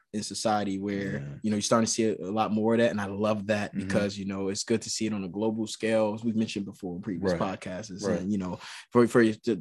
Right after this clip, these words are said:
Speaker 1: you know, for your everyday person as well, where, you know, like, like we're saying, like, it, it, it's, it's tough. You know, you have these moments where life gets tough. So,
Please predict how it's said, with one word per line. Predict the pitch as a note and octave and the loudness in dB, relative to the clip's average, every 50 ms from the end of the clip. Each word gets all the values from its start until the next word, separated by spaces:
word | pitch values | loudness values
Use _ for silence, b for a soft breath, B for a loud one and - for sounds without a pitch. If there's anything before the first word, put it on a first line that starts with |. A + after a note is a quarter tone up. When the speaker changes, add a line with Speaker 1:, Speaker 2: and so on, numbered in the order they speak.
| - - | -2 0
Speaker 1:
you | A#2+ B2 | 4 4
know, | A#2+ A#2 A2 | 6 4 4
for | - A#2+ | 4 2
your | A2+ A2+ A2+ B2 | 4 4 6 6
everyday | C3 C3+ C3 B2 B2 C3+ | 6 4 4 4 4 4
person | C3+ - A#2 A2 - - A#2 A2 | 4 4 2 2 2 0 0 0
as | A2 A2 | 0 0
well, | G#2 G#2 A#2 C#3 C#3+ C3 A#2 G#2+ | 4 4 6 6 6 6 4 4
where, | G#2+ G#2+ G#2+ G#2+ G#2+ G#2+ B B B B B B B | 2 0 0 0 -2 -2 B B B B B B B
you | - A2 A2 | 4 4 6
know, | A2 A2+ A2+ | 6 6 6
like, | A2 A#2 - - | 4 4 2 2
like | - F3 G3 | 0 4 4
we're | G#3+ | 4
saying, | - - C#4 A3 C3+ A2 | 4 4 4 4 6 6
like, | A2+ A#2+ B2 | 4 4 6
it, | C#3+ C#3 A#2+ | 6 6 6
it, | C#3+ D3+ - | 6 6 6
it's, | C3+ D3+ - - | 4 4 4 2
it's | E3 - - | 2 2 2
tough. | - - - A3 F#2 E2+ - - | 4 6 6 6 6 2 0 -2
You | C#3+ | 0
know, | D#3 D#3 | 0 2
you | E3 E3+ | 2 2
have | D3 D#3+ | 2 2
these | F3 D3+ | 2 0
moments | C3 B2+ C3+ D3+ D#3+ D#3+ D3 C#3+ | 2 2 2 2 0 -2 -2 0
where | D3 C3 | 0 2
life | A#2 A#2+ C3+ C#3 - | 2 2 0 0 0
gets | C3+ C3 C3 - - | -2 0 0 -2 -4
tough. | - - C3 A#2+ - - - | 2 2 2 2 2 0 -6
So, | - - - C3+ B2+ B2 A#2+ A#2 A#2 | -4 4 6 8 8 8 8 6 4